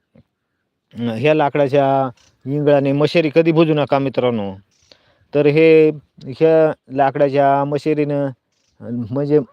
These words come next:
हे लाकडं समजा चुलीत जाळलं ना, इंगळांवरती मशेरी भाजली ना, ह्याला रामेठीच्या झाडावरच्या, तर हे ज-,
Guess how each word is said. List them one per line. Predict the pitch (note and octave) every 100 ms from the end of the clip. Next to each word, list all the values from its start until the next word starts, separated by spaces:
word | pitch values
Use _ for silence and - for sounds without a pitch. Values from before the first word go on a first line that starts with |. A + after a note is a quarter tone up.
| _
हे | - C#3 C#3+
लाकडं | C#3 - C#3+
समजा | D3 D3 C#3
चुलीत | D3 D3
जाळलं | C#3 C#3+ C3 C3+ C3
ना, | - _ _ _ _ _
इंगळांवरती | C3 D3+ D#3 D#3 D3 C#3 C#3+ C#3 C3
मशेरी | C3+ C#3+ D#3+ D3+
भाजली | C3+ - B2 D3 C#3+ C#3+
ना, | D#3 C#3 A2 G#2+
ह्याला | C3 C3 B2 B2+ B2+
रामेठीच्या | C3 C#3+ B2+ B2
झाडावरच्या, | A#2+ B2+ A#2 A#2 _ _ _ C#3+ C#3 G2+ _ _ _ _ _ - B2+ D#3
तर | D#3
हे | D3+ E3
ज-, | D3+ _ _